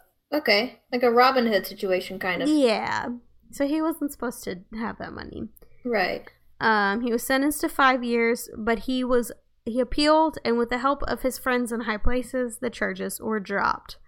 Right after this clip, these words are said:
Speaker 2: At this rate, he's sixty-seven, by the way. We still have
Speaker 1: Wow.
Speaker 2: plenty of time to go.
Speaker 1: Man.
Speaker 2: He's still getting arrested.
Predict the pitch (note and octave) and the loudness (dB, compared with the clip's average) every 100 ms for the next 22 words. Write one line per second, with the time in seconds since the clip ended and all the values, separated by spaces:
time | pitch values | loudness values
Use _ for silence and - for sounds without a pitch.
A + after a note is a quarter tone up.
0 | _ - - - D4 G#4+ A#4+ A4 D4+ - | _ -20 -12 -4 0 2 4 2 0 -6
1 | E4 - C4 - C4 G#3 F#3+ D2+ - - | -8 -6 -8 -2 0 0 -4 -6 -6 -6
2 | - B3 D#4+ D4 E4 E4 C4 G3 B3 A#3 | -6 -8 -8 -2 0 4 4 4 4 2
3 | G#3 G#3 C#4+ A#3+ G#3 F4 D4 - - _ | 0 2 2 2 0 -2 -2 -8 -18 _
4 | - F4+ F#4 A#3 F#3 F3+ G#3 - D#4 E4+ | -2 2 6 6 4 0 -8 -6 -2 0
5 | - G#4 G#4 - B3+ A#3 B3 D4 - - | 2 2 2 0 2 4 2 0 -8 -10
6 | - | -12